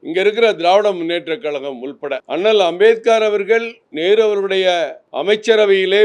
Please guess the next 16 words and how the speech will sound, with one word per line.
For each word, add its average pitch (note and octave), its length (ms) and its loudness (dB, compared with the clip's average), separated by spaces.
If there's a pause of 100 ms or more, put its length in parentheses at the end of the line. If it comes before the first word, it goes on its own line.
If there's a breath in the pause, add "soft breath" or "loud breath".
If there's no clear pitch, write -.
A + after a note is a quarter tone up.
(100)
பதவியேற்ற F3 640 -4
போது E3+ 300 -4 (320)
காஷ்மீருக்கு A3 720 0 (120)
சிறப்பு G3+ 440 0
அதிகாரம் F#3+ 520 2
வழங்கக்கூடாது G3 960 2
என்று F3+ 280 -2
எவ்வளவோ G#3+ 420 0 (200)
தடுத்தும், F3+ 480 0 (380)
இந்தியாவினுடைய A#3 680 6 (140)
ஒரு F#3 120 2 (100)
மாநிலத்திற்கு F#3+ 760 2 (220)
நாம் F3+ 320 0
உணவு G3+ 320 0
கொடுக்க F#3 240 -2 (100)
வேண்டும், E3+ 320 -4